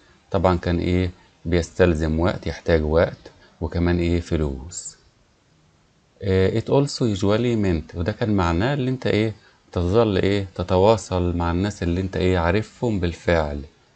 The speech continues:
لكن بقى مع الإنترنت الناس اتعرفت على بعضيها في كل أنحاء العالم وكل إيه؟ الدول كده، يعني بقى في تواصل قوي، أكثر انتشار وأكثر سرعة.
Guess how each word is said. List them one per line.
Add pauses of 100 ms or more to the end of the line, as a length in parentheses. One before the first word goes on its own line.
(140)
لكن
بقى
مع
الإنترنت
الناس
اتعرفت
على
بعضيها (260)
في
كل
أنحاء
العالم
وكل
إيه؟ (340)
الدول
كده،
يعني
بقى
في
تواصل
قوي، (380)
أكثر
انتشار
وأكثر
سرعة.